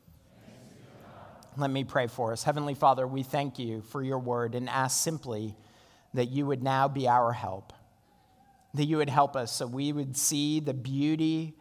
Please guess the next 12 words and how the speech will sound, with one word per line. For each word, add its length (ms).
of 160
your 160
grace 880
as 180
it's 200
revealed 520
in 140
your 160
word. 500
We 140
would 220
see 520